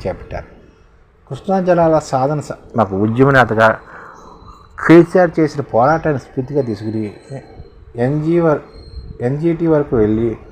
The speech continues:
ప్రాజెక్టులకు సవాల్ చేసి అడ్డుకున్నది ఆ కాలంలో అతనే.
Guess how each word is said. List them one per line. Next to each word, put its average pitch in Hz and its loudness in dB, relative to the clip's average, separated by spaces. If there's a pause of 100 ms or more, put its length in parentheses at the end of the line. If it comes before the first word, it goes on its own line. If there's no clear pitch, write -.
(420)
ప్రాజెక్టులకు 160 2
సవాల్ 139 2
చేసి 143 -2
అడ్డుకున్నది 135 -2 (1120)
ఆ 123 4
కాలంలో 135 0
అతనే. 117 -4